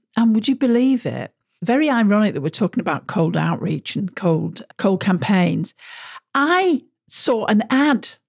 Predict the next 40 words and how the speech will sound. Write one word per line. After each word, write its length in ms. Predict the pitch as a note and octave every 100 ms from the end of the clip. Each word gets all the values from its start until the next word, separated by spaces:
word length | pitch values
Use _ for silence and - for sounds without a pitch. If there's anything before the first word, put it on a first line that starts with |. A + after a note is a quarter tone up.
| _
on 200 | G#3 G3+
the 80 | F#3
Facebooks 1120 | - - B3 C#4 - - - - - - - -
a 60 | -
few 260 | - B3
months 340 | G#3 A3 A#3 -
ago. 400 | - D#3 C3+ C#3 _ _ - - - - _
And 300 | G#3+ G#3+ G3+
we've 160 | A3 G#3
been 160 | G#3+
talking 420 | F#3+ B3 B3 B3+
about 320 | B3 G#3 F#3+ F3
going 280 | F#3 F#3
away 680 | F3+ F3+ G3 F#3+ F3 D#3+ C#3+ E3
for 580 | - F#3+ F#3 F3 E3+ -
a, 480 | F3+ F3+ F3 E3+ E3 -
a, 120 | F#3 -
a 40 |
break 380 | F3+ B3 A#3 A#3
in 60 | G3+
between 240 | F#3 F#3+
Christmas 420 | - - E3 D#3+
and 160 | E3 E3
New 60 | F#3
Year 340 | F#3+ G3 G3
for 180 | F#3+ G#3
various 520 | G3+ B3+ B3+ A#3+ -
reasons. 320 | G3 F#3 F3
It 100 | F3
hasn't 300 | F3 F3+ D#3+
happened 340 | F3 E3+ F3+ E3+
over 140 | E3
the 80 | E3
last 260 | D#3 D#3
few 160 | - D#3+
years. 460 | F3+ G#3+ A3 G#3+ - _ -
And, 400 | G3 G3 G3 F#3+
uh, 60 |
this 320 | F#3+ D#4+ - - _
ad 420 | C#4 D#4+ B4 -